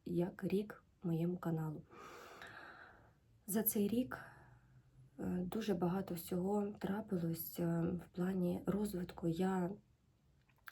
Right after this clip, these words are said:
взагалі не очікувала, що така буде підтримка, що ви будете мене так підтримувати, і для мене це просто щось неймовірне. Е, щиро вам вдячна за таку шалену підтримку.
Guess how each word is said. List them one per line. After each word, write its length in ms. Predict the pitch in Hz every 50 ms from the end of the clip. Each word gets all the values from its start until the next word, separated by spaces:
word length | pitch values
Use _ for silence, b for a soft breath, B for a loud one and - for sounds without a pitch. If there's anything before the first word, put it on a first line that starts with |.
| - -
взагалі 400 | 214 185 202 196 208 196 202 190
не 180 | 180 175 175 170
очікувала, 540 | 170 - - 196 190 - 190 180 175 175
що 180 | 165 - - 185
така 240 | 190 185 - - 185
буде 200 | 185 185 170 180
підтримка, 600 | - 196 - - - 185 185 202 202 - 208 208 208 B B B B B B B
що 220 | B - - 175
ви 100 | 190 208
будете 360 | 196 196 180 180 165 - 180
мене 240 | 175 175 175 180 180
так 200 | 180 185 175 -
підтримувати, 840 | - 202 - - - 202 208 202 196 196 185 175 - - 170 165 - -
і 280 | 185 180 185 185 180
для 200 | 165 170 170 175
мене 260 | 185 190 202 196 185 180
це 220 | - - 180 180
просто 420 | - - 180 190 202 - - 185
щось 320 | 170 - - 170 165 165 -
неймовірне. 540 | 170 165 170 175 170 170 170 165 185 190 - B B B B B B B B B B B B B B B B B B B B B B B B _ _ -
Е, 140 | 196 175 170
щиро 340 | - - - 226 220 226 196
вам 220 | 185 185 185 190
вдячна 400 | 185 180 175 170 165 - - 170
за 200 | 160 - 170 165
таку 460 | 165 - 170 - - 190 190 190 - -
шалену 400 | - - - 165 170 175 175 170
підтримку. 760 | 170 - 170 - - - 170 170 165 165 170 - 180 185